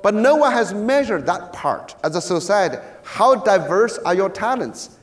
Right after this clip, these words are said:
It cannot be measured right now. But history can tell us something. We can share a little bit about this. Okay. If you have only homogeneous, if everybody has the same talent, what ma-, what happens?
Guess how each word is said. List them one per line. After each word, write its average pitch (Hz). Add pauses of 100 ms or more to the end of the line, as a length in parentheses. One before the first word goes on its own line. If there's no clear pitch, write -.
It 202
cannot 277
be 269
measured 240
right 151
now. 123 (220)
But 202
history 254
can 180
tell 180
us 151
something. 131 (420)
We 190
can 208
share 208
a 175
little 208
bit 175
about 139
this. 156
Okay. 147 (300)
If 190
you 233
have 220 (100)
only 247
homogeneous, 190
if 220 (100)
everybody 233
has 180
the 156
same 247
talent, 220 (1000)
what 131
ma-, 143
what 160
happens? 143